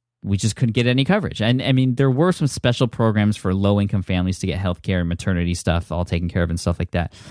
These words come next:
But because of my income from my businesses and because we were married, uh, I was above the cutoff. So we only had a few options,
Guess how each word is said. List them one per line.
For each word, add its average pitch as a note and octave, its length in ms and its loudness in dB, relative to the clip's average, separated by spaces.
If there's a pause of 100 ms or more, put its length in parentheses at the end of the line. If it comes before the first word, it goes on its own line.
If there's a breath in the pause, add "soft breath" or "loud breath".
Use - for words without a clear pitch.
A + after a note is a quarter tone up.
(140 loud breath)
But G#2+ 140 2
because B2 320 2
of A#2 80 2
my C#3+ 220 2
income G#2+ 360 0
from G2+ 160 -4
my G#2 120 2
businesses F#2+ 640 -2 (340 soft breath)
and G2 160 2
because F#2+ 340 0
we F#2 180 0
were F2+ 80 2
married, F#2 340 2
uh, E2+ 380 2
I G#2 140 0
was A2 120 4
above G2 200 2
the F#2 60 -2
cutoff. - 440 -2 (280 loud breath)
So - 160 0
we F3+ 120 4
only A#3+ 160 2
had G3 200 2
a G#2+ 180 -2
few A2+ 300 2
options, - 520 -6